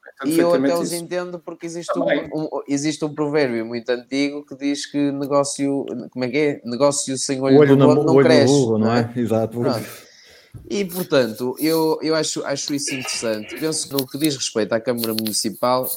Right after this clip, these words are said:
Speaker 2: aquilo, eh, os un-, o único setor realmente onde ela conte-, consegue ter algum impacto é no turismo. Mas porquê?
Speaker 1: Eu não
Speaker 2: Eh,
Speaker 1: entendo porque é que
Speaker 2: porque
Speaker 1: achas isso.
Speaker 2: Não,
Speaker 1: Porque
Speaker 2: mas
Speaker 1: é
Speaker 2: eu
Speaker 1: que é
Speaker 2: vou
Speaker 1: válido
Speaker 2: explicar
Speaker 1: para um lado
Speaker 2: porquê.
Speaker 1: uma coisa e não é válida para a outra?
Speaker 2: Porque o, o turismo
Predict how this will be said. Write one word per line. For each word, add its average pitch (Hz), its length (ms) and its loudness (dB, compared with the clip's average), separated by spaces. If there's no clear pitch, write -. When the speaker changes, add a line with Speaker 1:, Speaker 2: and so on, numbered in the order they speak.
Speaker 2:
aquilo, 120 440 -4
eh, 120 180 0
os 110 200 -4
un-, 143 120 -4
o 123 160 -2
único 147 280 -4
setor 101 640 -2
realmente 107 600 -4
onde 107 120 -4
ela 107 140 -2
conte-, 92 420 -2
consegue 104 340 -2
ter 107 100 2
algum 107 200 4
impacto 113 400 0
é 120 40 2
no 123 160 -4
turismo. 127 600 0
Mas 170 180 0
porquê? 104 560 0
Speaker 1:
Eu 165 260 6
não 170 60 6
Speaker 2:
Eh, 165 40 6
Speaker 1:
entendo 160 320 4
porque 143 140 0
é - 20 4
que 208 60 2
Speaker 2:
porque 202 120 0
Speaker 1:
achas - 140 -8
isso. - 300 -8
Speaker 2:
Não, 170 160 -6
Speaker 1:
Porque 165 180 4
Speaker 2:
mas - 0 -
Speaker 1:
é - 20 4
Speaker 2:
eu - 20 2
Speaker 1:
que 165 60 4
é 165 120 8
Speaker 2:
vou 160 100 8
Speaker 1:
válido 165 220 8
Speaker 2:
explicar 156 40 0
Speaker 1:
para 151 100 2
um 151 40 4
lado 156 240 4
Speaker 2:
porquê. - 120 -10
Speaker 1:
uma 143 80 -2
coisa - 240 -14
e - 60 -18
não - 80 -8
é 156 320 -4
válida 156 140 -2
para 160 80 -2
a 156 40 0
outra? - 340 -6
Speaker 2:
Porque 123 240 0
o, 120 280 2
o 127 40 2
turismo 117 640 2